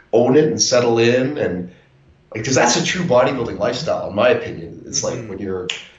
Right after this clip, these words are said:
Speaker 1: it's just a part of your D N A, and you're still able to do all this other shit, whether it's, like, your family or your job, your hobbies, and you're still, like, you're hitting your workouts and you're eating properly and you're making slow and steady gains. Like, that's,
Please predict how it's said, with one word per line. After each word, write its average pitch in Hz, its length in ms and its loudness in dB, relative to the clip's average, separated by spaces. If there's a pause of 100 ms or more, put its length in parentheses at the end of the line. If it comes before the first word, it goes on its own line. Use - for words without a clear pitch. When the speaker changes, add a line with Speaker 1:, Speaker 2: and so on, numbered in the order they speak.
(200)
Speaker 1:
it's - 140 -10
just - 120 0
a - 120 -4
part 156 200 2
of 135 60 0
your 117 100 2
D 123 180 0
N 110 80 0
A, 117 180 0
and 120 80 -2
you're 101 80 -4
still 170 200 0
able 151 180 2
to 123 60 -4
do 127 120 0
all 113 100 4
this 104 120 0
other 120 160 -2
shit, 127 300 -4
whether 104 200 0
it's, - 240 -4
like, 82 180 -6
your - 120 -12
family 117 500 2
or 85 60 -2
your 78 140 -6
job, 107 380 2
your - 100 -4
hobbies, 107 580 -2 (340)
and 82 80 -16
you're 87 80 -4
still, 135 280 2
like, 82 280 0
you're 69 200 -14 (260)
hitting 135 300 -8
your 113 100 -2
workouts 110 420 -2
and - 80 -10
you're - 100 -6
eating 120 160 -2
properly 113 400 0
and 107 80 -2
you're 92 80 -4
making - 260 -4
slow 113 340 4
and 104 80 0
steady 110 240 -2
gains. 113 320 2
Like, 90 160 -6
that's, - 720 -2